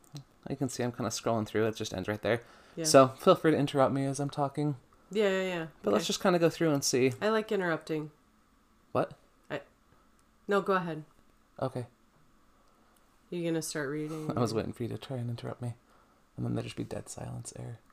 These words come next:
Speaker 1: Okay, so the article goes
Speaker 2: No, that was the point, is that I was going to interrupt
Speaker 1: I know,
Speaker 2: you
Speaker 1: and I
Speaker 2: again.
Speaker 1: wasn't gonna let you.
Speaker 2: <laughs>
Speaker 1: You can't
Speaker 2: Who
Speaker 1: take my
Speaker 2: won?
Speaker 1: power.
Speaker 2: I just interrupted you. Okay, I'm ready.
Speaker 1: <laughs>
Speaker 2: I'll interrupt with good stuff. How about that?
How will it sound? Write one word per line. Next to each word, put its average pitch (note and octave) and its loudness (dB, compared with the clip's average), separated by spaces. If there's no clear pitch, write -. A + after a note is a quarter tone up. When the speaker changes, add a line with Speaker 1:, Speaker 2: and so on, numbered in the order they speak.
Speaker 1:
Okay, G3 12
so - 2
the D#3 12
article F3 12
goes C#3 8
Speaker 2:
No, G3+ 4
that F#3+ 4
was F#3 2
the F3 -4
point, D#3 -6
is D3 -4
that D3+ -2
I C#3+ -2
was C#3+ -4
going C3+ -6
to - -16
interrupt C3+ -6
Speaker 1:
I A2+ 2
know, A2 4
Speaker 2:
you B2+ 4
Speaker 1:
and G2+ 0
I G2 -2
Speaker 2:
again. A2 0
Speaker 1:
wasn't A2+ -2
gonna E2 -6
let - -6
you. - -14
Speaker 2:
<laughs> A#3+ -6
Speaker 1:
You F3+ 10
can't G#3+ 12
Speaker 2:
Who D#4 12
Speaker 1:
take - 12
my G3 12
Speaker 2:
won? G#3+ 12
Speaker 1:
power. G#3 12
Speaker 2:
I G#3+ 8
just C4 6
interrupted F#3 4
you. D#3+ 2
Okay, G#3 12
I'm G3+ 12
ready. E3+ 8
Speaker 1:
<laughs> - -6
Speaker 2:
I'll A#3 12
interrupt B3 8
with F#3 0
good F#3 4
stuff. C3+ -2
How D3+ 0
about D3+ -4
that? B2+ -4